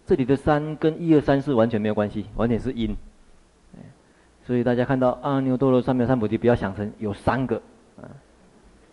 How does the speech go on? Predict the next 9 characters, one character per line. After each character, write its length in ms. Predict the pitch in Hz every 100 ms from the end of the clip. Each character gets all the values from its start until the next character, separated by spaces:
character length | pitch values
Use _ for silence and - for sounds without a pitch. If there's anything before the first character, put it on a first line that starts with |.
| - - 104 127 _ - _ _ _ _ _ - _ _ _ -
有 100 | 120
一 60 |
次 120 | 120 139
我 80 |
在 160 | 113 127
艺 120 | 131
术 100 | 120
学 220 | 113 110
院， 120 | 110